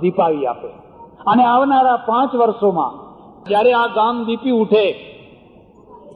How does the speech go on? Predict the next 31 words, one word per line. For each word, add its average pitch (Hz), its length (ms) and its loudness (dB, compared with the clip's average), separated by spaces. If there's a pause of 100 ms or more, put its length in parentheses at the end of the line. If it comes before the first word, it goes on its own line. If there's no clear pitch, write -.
(140)
ત્યારે 196 340 2
એકલા 214 300 0
કાનજીભાઈનું 202 720 0
બહુમાન 196 440 2
નહીં, 190 320 -8 (540)
આ 175 100 -2
એકે 208 240 2
એક 226 340 6 (540)
પંચાયતના 220 720 0 (100)
સભ્યનું 202 480 0
પણ 220 240 -2
બહુમાન, 190 420 2 (340)
કારણ 202 180 -2
કે 208 160 2
એમના 196 320 2
સહયોગથી 196 680 0
એ 220 80 4
કામ 208 300 0
કરી 175 240 -2
શકે. 131 340 -14 (480)
જો 233 80 6
એમનો 247 320 2
સહયોગ 226 440 2
ના 240 180 -2
મળે 247 220 2
તો 240 120 2
એ 226 80 4
કામ 226 320 -2
ના 196 160 0
થઈ 190 180 -4
શકે. 127 380 -14